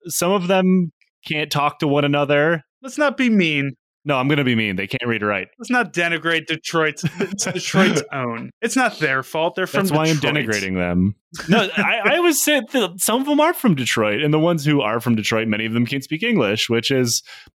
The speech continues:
Speaker 1: honestly part of the Detroit experience, as I, as I could attest to
Speaker 2: <laughs>
Speaker 1: currently.
Speaker 2: It's getting, it's getting screamed at by somebody in a language you don't understand.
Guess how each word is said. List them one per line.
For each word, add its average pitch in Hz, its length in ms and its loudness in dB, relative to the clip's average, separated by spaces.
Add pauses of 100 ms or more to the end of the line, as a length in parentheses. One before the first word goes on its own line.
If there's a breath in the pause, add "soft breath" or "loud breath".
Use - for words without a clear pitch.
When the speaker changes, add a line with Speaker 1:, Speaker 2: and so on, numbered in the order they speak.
Speaker 1:
honestly 220 380 0
part 131 180 -4
of 127 80 0
the 120 80 -2
Detroit 110 320 -2
experience, 104 640 -2
as 104 140 -2
I, 107 260 0
as 107 140 -2
I 107 80 0
could 95 360 -8
attest 110 360 -6
to 101 220 -4
Speaker 2:
<laughs> - 60 -12
Speaker 1:
currently. 92 500 -2
Speaker 2:
It's 143 100 -10
getting, 185 100 -14
it's - 180 -10
getting 180 380 -4
screamed 143 480 -4
at 147 160 -2
by 143 140 -2
somebody 135 400 -4
in 131 100 -2
a 131 80 0
language 127 360 0
you 131 60 -4
don't 127 200 -2
understand. 131 540 -4